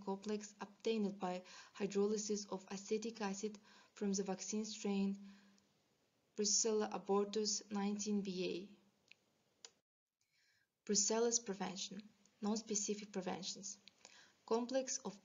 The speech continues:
veterinary, sanitary, economic, and medical sanitary events. Basically, measures of prevention of infections among animals and elimination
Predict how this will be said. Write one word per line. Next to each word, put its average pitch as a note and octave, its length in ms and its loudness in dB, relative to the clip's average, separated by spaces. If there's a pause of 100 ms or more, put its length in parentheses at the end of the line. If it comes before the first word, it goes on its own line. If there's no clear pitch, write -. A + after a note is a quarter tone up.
(100)
veterinary, B3 720 4
sanitary, G3+ 840 0
economic, G3+ 580 2
and F#3+ 220 0
medical G#3+ 420 0
sanitary G3 680 2
events. E3+ 540 -6 (640)
Basically, A#3 600 2 (280)
measures A3+ 480 4
of G3+ 160 -4
prevention G#3+ 640 0
of G3+ 140 -4
infections G#3+ 680 -4
among F#3+ 340 0
animals A#3 600 0
and G3 180 -2
elimination G#3 720 4